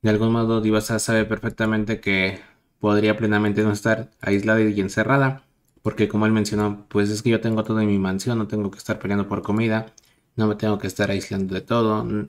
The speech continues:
hay comportamientos y conductas que no van conmigo, no voy a estar en una campaña de odio que no coinciden conmigo". Y bueno, Divasa también hay ciertas palabras, actos y si-, situaciones que ya no aguanta, y por eso está ahí deprimida.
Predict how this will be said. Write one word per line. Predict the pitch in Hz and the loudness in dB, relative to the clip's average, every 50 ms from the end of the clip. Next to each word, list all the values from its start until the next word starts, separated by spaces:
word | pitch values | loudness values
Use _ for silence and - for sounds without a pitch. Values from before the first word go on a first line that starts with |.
| - | -6
hay | - 107 | -8 -6
comportamientos | - - 104 101 101 98 - 104 104 107 104 104 110 104 - | -2 -2 -2 -2 -2 -2 0 0 0 0 0 0 -2 -4 -4
y | - | -6
conductas | - - 98 98 101 104 104 - - 101 101 101 | -4 -2 -2 0 0 0 -2 0 -2 -2 -2 -2
que | - - 98 95 | -4 -4 -2 0
no | 95 101 98 | 0 0 0
van | 98 98 | -2 -2
conmigo, | - - 98 98 110 123 120 113 113 117 120 - _ _ _ _ _ _ _ _ _ _ | -2 -2 -2 0 0 0 0 0 -2 -4 -6 -8 _ _ _ _ _ _ _ _ _ _
no | 113 110 113 113 | 2 2 4 4
voy | 110 107 | 4 4
a | 101 | 2
estar | 98 - - 110 107 | 0 0 0 2 2
en | 104 104 | 2 2
una | 104 98 | 2 0
campaña | - 101 95 95 104 101 101 101 | 0 -2 -2 -2 0 0 2 2
de | 101 101 | 2 2
odio | 107 104 104 101 98 98 - | 2 2 0 0 -2 -4 -6
que | - 104 98 | -4 -2 0
no | 101 98 95 | 0 0 0
coinciden | - 101 95 92 - 95 98 95 95 | 0 -2 -2 -2 -2 -2 -2 -2 -2
conmigo". | 95 - 98 101 110 117 120 117 117 117 117 - _ _ _ _ _ _ _ _ | -2 -2 0 2 2 2 0 0 -2 -4 -4 -8 _ _ _ _ _ _ _ _
Y | - 120 | -2 2
bueno, | 117 143 156 160 151 151 - - _ | 4 4 4 2 0 -4 -8 -10 _
Divasa | 113 107 104 101 104 104 | 2 2 2 2 2 0
también | 104 98 101 98 101 | -2 -2 0 0 2
hay | 101 101 98 | 0 0 0
ciertas | - 107 107 - 131 113 | 0 -2 0 0 0 -2
palabras, | - 120 107 104 104 101 107 110 - - - - - - - _ _ _ | 0 0 2 2 2 2 0 -2 -4 -8 -14 -20 -20 -20 -20 _ _ _
actos | 110 110 110 - - - 135 127 117 - - | -2 -2 -2 -2 -2 0 0 0 0 -2 -4
y | 104 | -6
si-, | - - 107 - - | -6 -6 -8 -10 -6
situaciones | - 120 107 - 101 98 - 117 123 120 120 - | -4 -4 0 0 0 0 0 0 -2 -2 -2 -2
que | - 98 | 0 2
ya | 101 101 | 2 4
no | 101 98 95 | 2 2 2
aguanta, | 95 98 98 95 95 - 98 101 - - | 2 0 0 0 -2 -4 -8 -12 -8 -8
y | 117 | -6
por | - 110 107 | -2 0 -2
eso | 104 101 | -2 -2
está | 98 - 107 | -2 -2 0
ahí | 107 107 104 | 0 2 2
deprimida. | 107 104 104 104 104 104 101 95 98 101 | 2 0 0 0 0 0 -2 -2 -4 -10